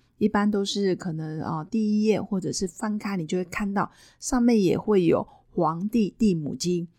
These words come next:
然后预测今年的流年运势，然后也会有提醒你的哪些方位是好的方位，哪些方位要特别注意。所以新粉不妨赶快翻开自己的农民历，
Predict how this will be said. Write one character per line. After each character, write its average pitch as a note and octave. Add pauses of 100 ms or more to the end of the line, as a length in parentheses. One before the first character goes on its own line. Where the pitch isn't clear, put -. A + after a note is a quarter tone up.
(140)
然 C3
后 F3+
预 G3
测 F#3+
今 G3
年 F3+
的 D#3
流 E3
年 F3+
运 G#3
势， G3 (380)
然 E3
后 F#3+
也 D3+
会 F#3
有 G2
提 F#3
醒 A#3
你 A3+
的 - (120)
哪 D3+
些 G#3+
方 A#3+
位 A#3+
是 G#3
好 -
的 -
方 A3
位， A#3
哪 -
些 F3
方 E3+
位 F3+ (280)
要 D#3
特 -
别 -
注 D#3+
意。 -
所 -
以 G3+
新 C#4
粉 A3+ (140)
不 G#3
妨 -
赶 -
快 G3
翻 A3
开 A#3
自 G#3+
己 D#3+
的 B2+
农 F3
民 A#3
历， C4